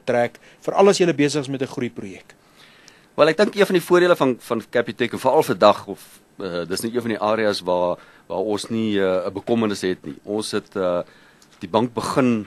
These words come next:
Speaker 2: tydens die kleinbankkrisis in Suid-Afrika. Eh, in tweeduisend en twee kon ons absoluut geen toegang tot enige befondsing kry nie. Eh, tevens met 'n tweehonderdvyftig miljoen kapitaalbasis op daai stadium kon ons nie eers n tien duisend rand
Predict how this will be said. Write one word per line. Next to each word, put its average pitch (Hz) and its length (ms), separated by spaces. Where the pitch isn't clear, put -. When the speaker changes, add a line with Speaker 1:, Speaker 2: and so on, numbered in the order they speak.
Speaker 2:
tydens 101 360
die 95 280
kleinbankkrisis 107 800
in - 60
Suid-Afrika. 98 680
Eh, 82 540
in 87 160
tweeduisend 113 380
en 95 120
twee 107 300
kon 95 240
ons 101 180
absoluut - 440
geen 139 420
toegang 101 320
tot 95 180
enige 123 460
befondsing 107 540
kry 104 220
nie. 98 180
Eh, 85 80
tevens 101 320
met 87 160
'n 85 140
tweehonderdvyftig 107 680
miljoen 90 240
kapitaalbasis 92 760
op 85 80
daai 82 200
stadium 95 340
kon 92 140
ons 92 140
nie 95 100
eers 95 140
n 92 100
tien 107 180
duisend 92 280
rand 87 260